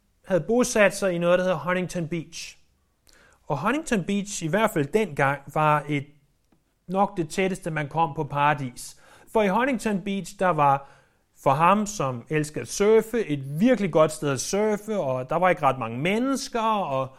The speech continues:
solen skinnede altid, og i øvrigt var børnene lige begyndt i skole, og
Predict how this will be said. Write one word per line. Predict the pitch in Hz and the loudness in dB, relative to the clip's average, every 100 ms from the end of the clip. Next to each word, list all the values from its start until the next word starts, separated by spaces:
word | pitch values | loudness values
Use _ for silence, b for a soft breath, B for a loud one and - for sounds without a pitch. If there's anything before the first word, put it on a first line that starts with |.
| b b - | b b -16
solen | - 240 180 | -4 -2 -2
skinnede | 131 220 247 247 226 | -4 0 2 2 2
altid, | 220 214 - 240 233 165 | 0 -2 -6 -4 -4 -2
og | 151 135 127 - _ _ | 0 0 -2 -8 _ _
i | 175 | -2
øvrigt | 175 175 | -2 0
var | 131 | 2
børnene | 185 185 165 151 | 2 0 0 -2
lige | 175 | -2
begyndt | 151 139 135 | -4 -6 -8
i | - | -10
skole, | - - 226 233 233 262 | -14 2 4 4 2 0
og | 220 | 0